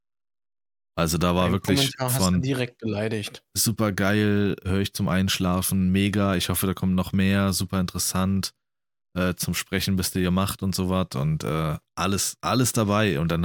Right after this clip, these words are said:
Speaker 1: muss ich alle vertrösten, "Ja, äh, ich weiß nicht, wie der Typ, der gemalt hat, da wieder Bock hat und so.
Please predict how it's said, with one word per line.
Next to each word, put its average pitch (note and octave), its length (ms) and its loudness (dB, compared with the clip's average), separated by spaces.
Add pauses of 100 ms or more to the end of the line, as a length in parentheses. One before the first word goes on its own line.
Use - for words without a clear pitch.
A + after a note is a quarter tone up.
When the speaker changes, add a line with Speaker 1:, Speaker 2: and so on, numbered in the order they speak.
Speaker 1:
muss G#2+ 180 0
ich - 140 -2
alle C#3+ 220 2
vertrösten, C3 580 0
"Ja, A2 800 0
äh, A2 80 0
ich A2 100 -10
weiß A2+ 300 0
nicht, G#2+ 400 -2 (260)
wie G#2+ 120 0
der G2 160 2
Typ, A2+ 240 0
der G#2+ 180 2
gemalt G2 480 0
hat, G#2 180 0
da F#2+ 360 0
wieder F2+ 260 -2
Bock A2 260 -4
hat A2+ 160 -2
und G#2 140 -2
so. G#2 340 0